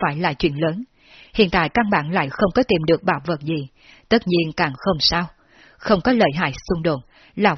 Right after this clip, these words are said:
phu không có hứng thú đắc tội với phi thăng tu sĩ. Huống hồ nghe tiểu đồ nói, người này từ hồ quen biết Triệu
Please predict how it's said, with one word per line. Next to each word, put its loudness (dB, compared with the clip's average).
phu 4
không 0
có 0
hứng 2
thú 4
đắc 0
tội 2
với 2
phi 4
thăng -4
tu 2
sĩ. -2
Huống 4
hồ 4
nghe 0
tiểu 2
đồ 2
nói, -4
người 6
này 4
từ 4
hồ 4
quen 2
biết 0
Triệu 4